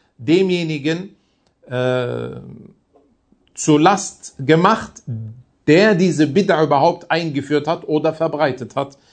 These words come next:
Möge Allah uns davor bewahren. As-Sam'ani sagte über die Aussage und ein,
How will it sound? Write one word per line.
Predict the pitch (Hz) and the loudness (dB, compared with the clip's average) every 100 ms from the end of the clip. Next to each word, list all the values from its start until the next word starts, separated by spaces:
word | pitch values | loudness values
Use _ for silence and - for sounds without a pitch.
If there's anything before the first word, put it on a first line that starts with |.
| _ _ | _ _
Möge | 123 143 127 | 0 2 4
Allah | 123 127 | 2 0
uns | 117 117 | -4 -8
davor | - 120 127 - _ _ _ _ _ | -4 -2 -2 -6 _ _ _ _ _
bewahren. | 113 131 139 135 104 - _ _ _ _ _ _ _ _ | 0 2 4 2 0 -10 _ _ _ _ _ _ _ _
As-Sam'ani | 143 131 - 165 160 190 175 135 | -6 -2 0 0 2 0 0 -2
sagte | 156 165 165 190 226 - _ _ _ _ _ _ _ _ _ | 0 -2 -4 -4 -4 -6 _ _ _ _ _ _ _ _ _
über | 156 147 151 | 0 2 4
die | 156 | 4
Aussage | 190 208 202 175 165 | 4 2 2 0 -2
und | 151 156 | -4 -4
ein, | 156 156 151 | -4 -4 -6